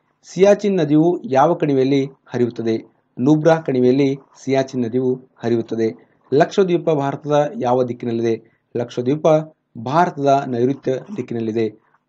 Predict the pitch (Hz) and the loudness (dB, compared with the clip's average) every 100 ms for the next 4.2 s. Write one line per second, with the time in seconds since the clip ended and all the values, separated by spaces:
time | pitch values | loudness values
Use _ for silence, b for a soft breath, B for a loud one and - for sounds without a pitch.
0 | 117 113 156 185 185 165 156 160 131 120 | -6 0 2 4 2 4 2 2 0 0
1 | 135 127 117 113 113 113 113 - 233 120 | 2 2 0 0 -2 -2 -2 -6 -6 -2
2 | 110 110 120 160 160 160 _ - 117 120 | -2 0 0 0 -2 -6 _ -10 -6 0
3 | 117 110 - - 123 147 139 120 - 120 | 0 -2 -8 -12 -6 -4 -4 -6 -8 -4
4 | 135 | -2